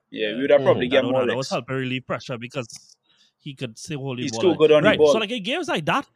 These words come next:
Speaker 2: I, I think he's already shown his value for games like that. But, like, games where it is already expected that you should be dominating the ball, it may not show as much, you know?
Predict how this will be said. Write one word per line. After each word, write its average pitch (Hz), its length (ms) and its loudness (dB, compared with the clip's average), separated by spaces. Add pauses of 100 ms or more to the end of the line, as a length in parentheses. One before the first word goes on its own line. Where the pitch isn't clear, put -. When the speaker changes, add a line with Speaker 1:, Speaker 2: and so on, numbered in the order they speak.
(420)
Speaker 2:
I, 165 120 2 (420)
I 175 120 -2
think 233 180 -10
he's 254 120 -6
already 190 360 -4
shown 180 280 -8
his 170 200 -10
value 127 480 -8 (120)
for 170 140 -14
games 135 380 -12
like 117 180 -12
that. 107 180 -14 (480)
But, 151 140 -2
like, 143 160 -4
games 190 260 -8
where 190 280 -6 (140)
it 151 120 -6
is 147 120 -6
already 143 280 -6
expected 170 400 -12
that 123 120 -12
you 151 100 -10
should 160 260 -10
be 151 80 -8
dominating 117 720 -8
the 135 80 -14
ball, 110 340 -8 (380)
it 139 180 -6
may 147 220 -10
not 147 160 -10
show 185 400 -10
as 151 280 -2
much, - 560 -16 (260)
you 101 120 -6
know? 127 240 -4